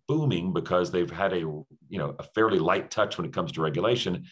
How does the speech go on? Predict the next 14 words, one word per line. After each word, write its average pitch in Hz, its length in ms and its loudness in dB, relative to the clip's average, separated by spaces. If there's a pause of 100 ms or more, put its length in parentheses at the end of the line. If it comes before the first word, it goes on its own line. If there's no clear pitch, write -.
(180)
and 95 80 -2
other 110 220 4
places 92 400 2
have 85 160 0
been 80 100 -6
struggling, 95 600 -2
San 87 240 -2
Francisco - 400 -2
that 76 160 0
I 76 60 2
mentioned 73 320 -4
a 73 40 -2
moment 76 240 -2
ago. 71 340 -2